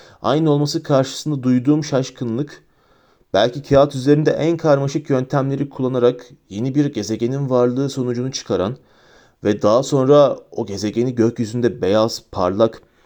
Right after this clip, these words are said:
ve somut bir yıldız olarak gören bir astronomun şaşkınlığıyla aynıydı. Bir mıknatısın çekim gücüne kapılmış gibi satranç tahtasına bakıyordum ve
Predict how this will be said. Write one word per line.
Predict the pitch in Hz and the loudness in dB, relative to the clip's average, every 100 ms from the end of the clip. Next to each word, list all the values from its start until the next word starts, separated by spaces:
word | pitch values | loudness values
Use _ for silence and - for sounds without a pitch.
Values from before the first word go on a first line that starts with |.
| _ _ _ 117 | _ _ _ -6
ve | |
somut | 127 - 110 147 - | -4 -2 0 0 2
bir | 139 | 2
yıldız | 131 107 110 139 | 4 0 -2 0
olarak | 123 120 131 135 | 2 2 2 2
gören | 113 131 131 | 2 2 0
bir | 143 - _ - - | -4 -6 _ -18 -4
astronomun | 110 - - 131 127 139 | -4 -4 -2 0 0 -4
şaşkınlığıyla | 139 120 117 - 123 120 120 107 98 92 76 101 | -2 -4 -4 -8 -6 -2 -2 2 2 2 -2 -4
aynıydı. | 110 117 80 78 - _ _ _ _ _ _ _ _ _ _ _ _ _ _ _ _ _ _ - _ 123 | -2 -2 -4 -12 -18 _ _ _ _ _ _ _ _ _ _ _ _ _ _ _ _ _ _ -20 _ 2
Bir | 156 | 4
mıknatısın | 165 160 151 147 185 | 4 2 -2 -4 -4
çekim | 180 151 156 180 | -2 -2 -2 -2
gücüne | 151 165 | 0 -2
kapılmış | 170 151 160 170 175 - | -2 -4 -4 -4 -6 -6
gibi | 127 | -6
satranç | 143 123 - 147 147 | -2 -2 -2 -4 -4
tahtasına | - 127 - 127 123 | -4 -4 -4 -4 -2
bakıyordum | 107 - 85 85 107 117 | -2 -2 -4 -4 -4 -2
ve | 135 | -2